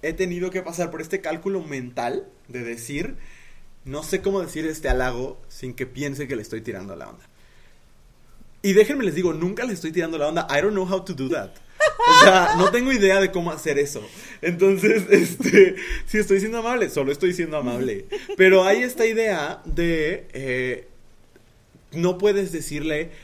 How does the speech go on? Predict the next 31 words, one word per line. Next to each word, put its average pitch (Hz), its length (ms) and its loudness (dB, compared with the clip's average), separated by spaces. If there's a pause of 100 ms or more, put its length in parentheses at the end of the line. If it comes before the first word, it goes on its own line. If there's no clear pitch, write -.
(140)
a 127 100 -6
ot-, 139 220 -4
o 139 80 -8
sea, 127 120 -10
por 120 120 -10
ejemplo, 123 260 -8
como 120 160 -10
un 131 140 -8
hombre 139 220 -4
gay, 156 240 -4 (260)
no 143 80 -4
le, 156 80 -2
o, 147 80 -10
o, 127 920 -2
o, 147 280 -4
por 170 120 -4
ejemplo, 196 260 -4
creo 180 120 -4
que 185 80 2
le 165 80 0
puede 156 160 -2
pasar 127 260 -8
lo 127 80 -6
mismo 127 200 -10
a 107 40 -12
las 117 120 -12
mujeres 117 280 -14
trans. 131 240 -12 (380)
No 165 200 -4
puedes 190 280 2
decirle 143 720 -4